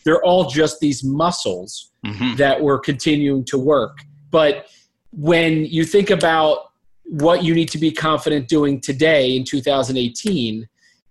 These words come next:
Speaker 1: and I would take you back to two thousand and eight or nineteen ninety-eight, you were as confident then about what you were doing, but you were playing a much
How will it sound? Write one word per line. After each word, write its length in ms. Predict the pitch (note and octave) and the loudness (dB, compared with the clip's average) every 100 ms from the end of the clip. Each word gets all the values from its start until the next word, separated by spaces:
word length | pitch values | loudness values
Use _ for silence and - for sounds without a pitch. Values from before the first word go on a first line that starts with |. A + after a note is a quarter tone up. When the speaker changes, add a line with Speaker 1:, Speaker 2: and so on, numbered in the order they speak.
| - | -6
Speaker 1:
and 160 | D3+ D3 | 0 2
I 220 | C#3 C3 | 0 0
would 160 | D3 - | -4 0
take 240 | F3+ - | -2 0
you 60 | D3+ | 0
back 260 | D3+ D3 | 0 0
to 80 | C3+ | -8
two 180 | - D#3 | -4 -2
thousand 460 | D#3+ C#3+ C#3 C3 | 0 0 0 0
and 100 | C3 - | -4 0
eight 360 | E3+ C#3+ - - | 0 0 -2 -4
or 160 | D#3 C#3 | -2 2
nineteen 400 | D3+ D#3+ - C#3 | 2 0 0 0
ninety-eight, 600 | B2+ A#2 A2 G#2 G#2 - _ _ _ _ - | 0 0 -2 -2 -6 -10 _ _ _ _ -4
you 160 | D#3 | 2
were 180 | F#3+ G3 | 4 4
as 160 | E3 - | 2 0
confident 520 | - G3 F#3 F3+ D3+ | -2 0 0 0 2
then 160 | F3 F#3 | 2 2
about 240 | E3 D#3 | 4 2
what 100 | D#3+ | 2
you 80 | D3 | 2
were 60 | |
doing, 280 | C#3 F3+ E3+ | 2 2 2
but 160 | D3 D3 | 0 0
you 60 | |
were 100 | D3 | 0
playing 420 | C#3 E3+ E3 D#3 C#3+ | 0 0 0 0 0
a 40 | |
much 220 | D3 C#3+ | 0 -2